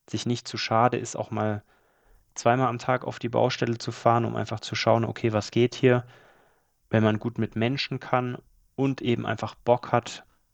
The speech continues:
dann würde ich das auf jeden Fall empfehlen. Ähm, und man muss, wie gesagt, nicht am Anfang sofort G M B H und Fulltime und da Vollgas rein. Man kann es sehr, sehr gut,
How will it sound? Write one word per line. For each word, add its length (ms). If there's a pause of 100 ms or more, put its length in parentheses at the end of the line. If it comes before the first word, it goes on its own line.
(420)
dann 460 (1300)
würde 200
ich 140
das 120
auf 200
jeden 160
Fall 240
empfehlen. 500 (1500)
Ähm, 320
und 180
man 120
muss, 320
wie 60
gesagt, 300
nicht 180
am 100
Anfang 340
sofort 580
G 100
M 80
B 80
H 160
und 200
Fulltime 520
und 200
da 100
Vollgas 600
rein. 260
Man 160
kann 220
es 220
sehr, 240
sehr 140
gut, 340